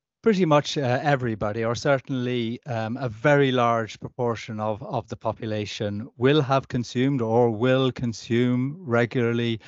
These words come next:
uh, uh, food from catering companies. So, uh,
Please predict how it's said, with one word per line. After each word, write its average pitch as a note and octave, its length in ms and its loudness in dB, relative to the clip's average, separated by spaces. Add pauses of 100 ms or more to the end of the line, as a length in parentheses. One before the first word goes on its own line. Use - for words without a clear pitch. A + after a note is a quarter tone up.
(240)
uh, A2 380 0 (100)
uh, A#2 100 -2
food A2+ 400 0
from A2 240 -2
catering G#2 420 -4
companies. F#2+ 500 -10
So, A2+ 320 2 (500)
uh, B2 320 2